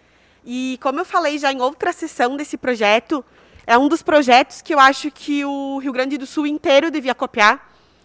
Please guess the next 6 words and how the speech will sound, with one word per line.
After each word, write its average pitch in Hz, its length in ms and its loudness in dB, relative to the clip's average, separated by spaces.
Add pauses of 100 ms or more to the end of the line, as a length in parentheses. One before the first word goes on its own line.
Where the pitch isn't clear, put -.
(280)
e, 254 160 -8 (120)
e 247 180 -6
o 254 500 -4 (680)
nosso 226 320 0
Brasil 226 340 -4
também. 202 400 -6